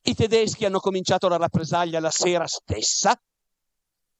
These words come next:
ma non solo, al processo del feldmaresciallo Kesselring, comandante delle forze tedesche in Italia, gli hanno chiesto: "Ma prima di fare la rappresaglia delle Fosse Ardeatine,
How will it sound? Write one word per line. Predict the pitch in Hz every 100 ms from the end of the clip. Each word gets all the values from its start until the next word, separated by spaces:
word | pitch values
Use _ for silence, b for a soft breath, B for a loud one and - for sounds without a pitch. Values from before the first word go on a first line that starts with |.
| _
ma | 185
non | 233 277
solo, | - 339 254 165 117
al | - 196
processo | 240 233 294 302 262
del | 226
feldmaresciallo | - 233 214 208 - 254 226
Kesselring, | 247 226 - 170 170 151 135 117 b
comandante | - 220 208 208 240 220 208
delle | 180
forze | - 220 - 180
tedesche | 185 214 214 196
in | 185
Italia, | - 180 143 131 131 156 b b b
gli | 208 233
hanno | 233 226
chiesto: | - 277 262 - - 131 - _ _
"Ma | - 180
prima | - 285
di | 226
fare | 208 254
la | 226
rappresaglia | 214 202 208 220 233
delle | 202
Fosse | 175 226 226
Ardeatine, | 196 185 214 190 143 120